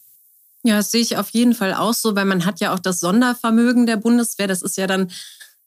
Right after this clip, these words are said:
explizit außerhalb des Haushaltes gewesen. Insofern, finde ich, kann man das auch gar nicht, ähm, anders argumentieren. Also die Konflikte, die waren vorher da und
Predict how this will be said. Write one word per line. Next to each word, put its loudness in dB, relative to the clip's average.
explizit -2
außerhalb 0
des -6
Haushaltes -2
gewesen. 2
Insofern, 0
finde 2
ich, -6
kann -2
man 2
das -2
auch -6
gar -2
nicht, -4
ähm, 0
anders 0
argumentieren. 0
Also 0
die -2
Konflikte, -2
die 0
waren 0
vorher 0
da 0
und 0